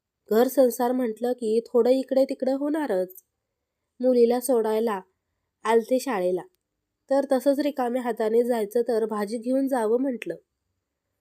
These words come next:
"बरं, ते असू देत, माझं कायमचं चालू आहे. तू सांग, तू कशी आहेस?" "किती दिवसांनी भेटतोय ना?"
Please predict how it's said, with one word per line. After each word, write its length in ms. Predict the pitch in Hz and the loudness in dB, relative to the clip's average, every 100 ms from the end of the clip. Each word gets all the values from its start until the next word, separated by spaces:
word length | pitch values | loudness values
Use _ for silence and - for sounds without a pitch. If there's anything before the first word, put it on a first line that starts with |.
| _ _ | _ _
"बरं, 300 | 226 240 196 180 _ _ _ | 0 2 2 -2 _ _ _
ते 80 | 294 | 0
असू 260 | 269 - 233 | 0 0 0
देत, 280 | 196 - _ _ _ _ _ _ | -2 -2 _ _ _ _ _ _
माझं 380 | 220 226 208 254 254 _ _ _ - | -4 -2 0 -2 -2 _ _ _ -4
कायमचं 440 | 226 226 233 262 | 0 2 2 2
चालू 340 | 254 254 214 214 | 0 0 0 0
आहे. 280 | 196 175 - _ _ _ | -2 -8 -20 _ _ _
तू 80 | 302 | -2
सांग, 400 | 302 294 226 196 214 - - | 0 0 0 0 -4 -10 -10
तू 60 | 294 | -6
कशी 260 | 302 285 | -4 -2
आहेस?" 460 | 262 214 196 214 - _ _ _ _ _ _ _ _ _ _ _ _ _ _ _ _ _ _ - _ _ _ - | -2 -2 -2 -4 -6 _ _ _ _ _ _ _ _ _ _ _ _ _ _ _ _ _ _ -20 _ _ _ 0
"किती 180 | 277 339 | 8 10
दिवसांनी 600 | 302 262 - 247 247 294 | 10 8 4 2 4 4
भेटतोय 460 | 311 254 - 254 | 6 4 4 4
ना?" 280 | 294 233 208 | 4 4 0